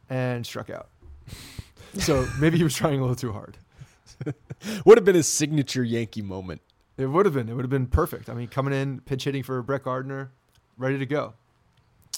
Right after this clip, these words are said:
Speaker 2: Uh, does it make you feel any better that the Yankees lost, that all of the Red Sox starters got crushed this weekend in Seattle?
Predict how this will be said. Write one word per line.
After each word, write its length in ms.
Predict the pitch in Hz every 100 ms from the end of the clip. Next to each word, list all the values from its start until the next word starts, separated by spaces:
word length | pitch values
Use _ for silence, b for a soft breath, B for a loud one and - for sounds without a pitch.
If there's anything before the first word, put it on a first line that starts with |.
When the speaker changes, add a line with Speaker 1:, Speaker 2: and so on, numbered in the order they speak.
| - -
Speaker 2:
Uh, 240 | 117 117
does 240 | 113 139 139
it 60 |
make 240 | 135 160 196
you 100 | 196
feel 260 | - 175
any 140 | 165 156
better 500 | 117 120 120 123 -
that 200 | 110 113
the 60 | 101
Yankees 340 | 110 104 110
lost, 500 | 98 101 117 160 -
that 160 | 110 -
all 280 | - 110 110
of 100 | 107
the 80 | 104
Red 200 | 101 101
Sox 300 | - 107 107
starters 420 | - 104 107 127
got 220 | 110 98 -
crushed 380 | - 101 -
this 160 | 123 110
weekend 260 | 127 120 131
in 80 | 123
Seattle? 420 | 139 135 143